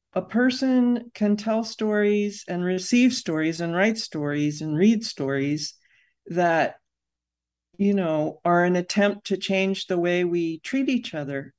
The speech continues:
and the way we understand the world." And so that had a transformational impact on me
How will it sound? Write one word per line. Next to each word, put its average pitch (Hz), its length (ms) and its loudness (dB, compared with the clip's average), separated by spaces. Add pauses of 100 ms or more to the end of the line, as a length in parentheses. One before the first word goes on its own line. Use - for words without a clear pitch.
and 175 160 0
the 175 60 0
way 180 200 4
we 175 140 2
understand 190 640 0
the 196 60 0
world." 135 420 -8 (480)
And 170 200 -4
so 170 220 -2
that 220 300 2
had 170 320 0
a 139 280 -4 (360)
transformational 156 1300 -4 (340)
impact 165 500 -2
on 151 220 0
me 151 280 0